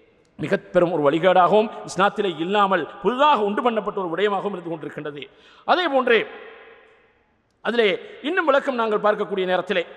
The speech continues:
ஏற்கனவே நாங்கள் சொன்னதை போன்றே இந்த மார்க்கத்தை அல்லாஹு தாலா பரிபூர்ணப்படுத்தியதற்கு பின்னால் அந்த மார்க்கத்துக்குள்ளே நாங்கள் எதையும்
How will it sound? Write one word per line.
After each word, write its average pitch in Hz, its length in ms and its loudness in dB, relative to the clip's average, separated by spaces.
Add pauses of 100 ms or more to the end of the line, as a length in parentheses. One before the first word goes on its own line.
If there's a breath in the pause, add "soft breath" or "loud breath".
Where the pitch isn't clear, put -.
(220)
ஏற்கனவே 196 360 -2
நாங்கள் 175 320 -2
சொன்னதை 208 260 2
போன்றே 220 420 0 (100)
இந்த 170 160 0
மார்க்கத்தை 202 520 2
அல்லாஹு 185 360 4
தாலா 190 300 4 (180)
பரிபூர்ணப்படுத்தியதற்கு 202 1040 0
பின்னால் 170 440 -2 (160 loud breath)
அந்த 170 220 -4
மார்க்கத்துக்குள்ளே 175 840 -2
நாங்கள் 143 420 -4 (320)
எதையும் 180 500 0